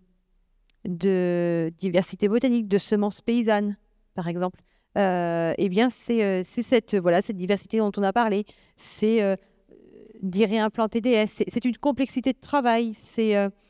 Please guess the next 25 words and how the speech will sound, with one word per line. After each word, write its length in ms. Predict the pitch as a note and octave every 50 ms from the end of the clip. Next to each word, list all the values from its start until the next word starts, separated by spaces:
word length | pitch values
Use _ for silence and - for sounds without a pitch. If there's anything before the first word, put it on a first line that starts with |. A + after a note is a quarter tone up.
| _ _ _ _ _ -
mais, 360 | G3+ G#3+ A3 A#3+ C4 C4+ B3+
euh, 240 | A3 G#3+ G#3 G3+ G3 F#3+ _ _ _ -
et 120 | - G#3 G#3
qui, 540 | _ - - - C4 C4+ C4+ C#4 C4 C4 - _ _ _ _ _ _ _ _
qui 280 | - - - - A3+ G#3
sera, 580 | - - - A3+ A3 F#3 A3+ A#3 A#3 A#3+ A3
euh, 120 | G3+ G3 F#3+ - _ _ _ _ -
euh, 360 | - G3+ G3 G3 F#3+ F#3 F#3 F#3+ - _ _ _
rentable 640 | - E3+ - F#3+ F#3+ - - D4 C#4+ G#3 F#3+ F3+ E3 - _ _ _ _ _ _ _ _ _ _ _ _ _ -
pour 180 | - G3+ G3
lui 240 | G3 G#3+ B3 C#4 - -
à 120 | - F3+
moyen 580 | F#3+ F#3+ F#3+ G3 G3+ G#3+ A3 A3+ A3+ A3+ A3 G#3+
terme 300 | G#3+ - A#3 A3 A3 G#3
éventuellement. 680 | G3 F#3+ G#3+ A#3+ A3+ - - G3+ G3+ G3 F#3 F3 F3+ - _ _ _ _ _ _ _ _ _ _ -
Mais, 280 | G3 G3 G3 G3+ G3+ F#3+
euh, 380 | F#3 F#3 F3+ F3+ F3+ E3+ F3
la 160 | F3 F3+ F3+
vie 140 | F3 F3 G#3+
économique 440 | G#3+ - - G3+ G#3 A3+ C#4 - -
n'est 80 | G#3+ F#3+
pas 120 | G#3 G3+
faite 200 | - B3 A#3+ -
comme 180 | - A3 G#3 G3
ça. 180 | - F#3+ F#3